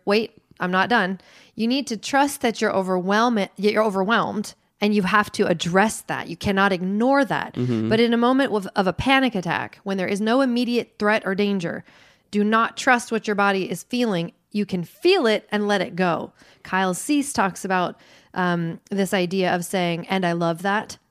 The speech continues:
Speaker 1: to things like,
Speaker 2: Mm-hmm.
Speaker 1: "I am terrified to ride on an airplane. And I love that."
Speaker 2: Mm-hmm.
Speaker 1: And, like, letting that fear transition into something else. It's crazy. Sounds really weird,
Speaker 2: Mm-hmm.
Speaker 1: but read anything by Kyle Cease, watch any of his documentaries.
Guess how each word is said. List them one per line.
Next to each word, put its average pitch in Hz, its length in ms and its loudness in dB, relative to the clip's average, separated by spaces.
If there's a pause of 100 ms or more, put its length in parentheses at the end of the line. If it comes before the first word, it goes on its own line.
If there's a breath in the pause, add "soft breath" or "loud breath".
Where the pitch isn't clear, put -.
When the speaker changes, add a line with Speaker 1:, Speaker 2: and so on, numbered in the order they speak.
Speaker 1:
to 214 120 0
things 226 320 0
like, 180 180 0
Speaker 2:
Mm-hmm. 117 200 -2 (140)
Speaker 1:
"I 214 180 -2
am 208 120 -2
terrified 226 520 -2
to 190 80 -4
ride 185 200 2
on 175 80 0
an 175 80 0
airplane. 180 560 -4 (1120)
And 196 160 0
I 175 100 0
love 160 240 -4
that." - 240 -10
Speaker 2:
Mm-hmm. 120 340 -2
Speaker 1:
And, 208 160 0
like, 185 200 0
letting 202 380 0
that - 220 -2
fear 202 280 -2
transition 180 600 -4
into 180 180 -4
something 170 360 -4
else. 139 240 -10 (380 soft breath)
It's - 200 -10
crazy. 180 460 -4 (260)
Sounds 165 320 -4 (120)
really 220 260 2
weird, 262 380 2
Speaker 2:
Mm-hmm. 127 320 -2
Speaker 1:
but 170 200 0
read 247 220 2
anything 262 400 0
by 226 120 2
Kyle 208 280 2
Cease, 185 360 -2
watch 170 240 -2
any 208 220 0
of 214 80 0
his 214 140 0
documentaries. 190 400 0